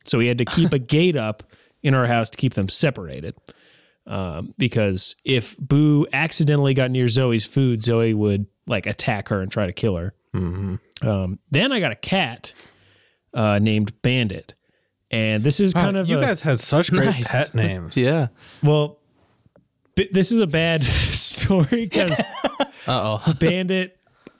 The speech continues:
Speaker 1: So I wanted a dog. Like, I wanted my own dog. I was like, "Mom, I want my own dog." And she was like, "I think you should get a cat." And I was like, "I don't want a cat." And she's like, "You're gonna get a cat." I was like, "Fine."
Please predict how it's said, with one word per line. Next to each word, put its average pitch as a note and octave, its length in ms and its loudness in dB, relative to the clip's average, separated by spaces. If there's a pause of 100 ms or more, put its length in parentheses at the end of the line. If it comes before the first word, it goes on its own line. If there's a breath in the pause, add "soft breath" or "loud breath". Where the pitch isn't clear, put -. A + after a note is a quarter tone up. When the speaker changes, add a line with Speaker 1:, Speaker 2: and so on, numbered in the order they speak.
(140 loud breath)
Speaker 1:
So - 160 0
I F#3 180 0
wanted A3+ 320 2
a D3+ 40 0
dog. G#2+ 480 -2 (240)
Like, A2+ 160 0
I B2+ 40 4
wanted D3+ 240 2
my C3 120 0
own B2+ 240 0
dog. G#2+ 200 -2
I A2 40 -4
was A2 100 -4
like, G#2+ 120 -4
"Mom, B2+ 260 0
I A#2+ 120 -2
want C3 200 0
my G#2+ 120 -2
own G#2 160 0
dog." G2 320 -2
And G2 80 -6
she - 120 -2
was G2 160 -2
like, F#2+ 340 -4 (200)
"I D#4+ 180 2
think D#4 180 2
you A#3 60 2
should G#3 120 2
get F3 80 2
a C3+ 60 2
cat." A2 320 -2
And G2+ 80 -10
I G#2 40 -4
was G2 100 -2
like, G2 120 -4
"I C#3+ 60 2
don't F#3+ 140 0
want F3+ 140 0
a D3+ 40 -2
cat." F2+ 200 -6
And F2 100 -8
she's G#2+ 180 -2
like, G#2 140 -4
"You're D3 100 2
gonna D3+ 140 4
get B2+ 100 0
a A#2 60 -2
cat." F2 320 -4
I - 40 -20
was - 100 -16
like, - 120 -14
"Fine." F2+ 400 -8